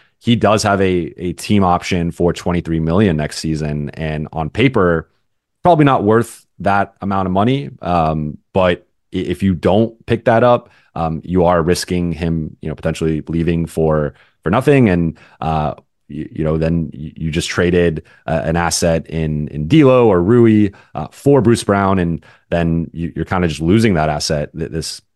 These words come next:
you know, upcoming offseason. So I, I think for the Lakers, there, there's definitely interest in him. I, I, you know, he, I, in my opinion, he, he had his best series of the, uh, championship run against the Lakers.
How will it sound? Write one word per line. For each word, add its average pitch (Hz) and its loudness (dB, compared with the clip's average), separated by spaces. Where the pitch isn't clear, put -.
you 78 -10
know, 71 -10
upcoming 76 -6
offseason. 82 -2
So 98 2
I, 101 0
I - -2
think 147 0
for 147 2
the 117 2
Lakers, 110 2
there, 98 -6
there's 101 2
definitely 113 4
interest 95 0
in 90 -4
him. 117 0
I, 85 0
I, 80 -8
you 67 -10
know, 78 -4
he, 135 2
I, 117 0
in 92 0
my 117 4
opinion, 120 2
he, 101 0
he 85 -8
had 104 2
his 92 0
best 90 0
series 90 -2
of 85 -2
the, 82 -2
uh, 67 -10
championship 95 -2
run 92 2
against 85 -2
the 87 -2
Lakers. 101 0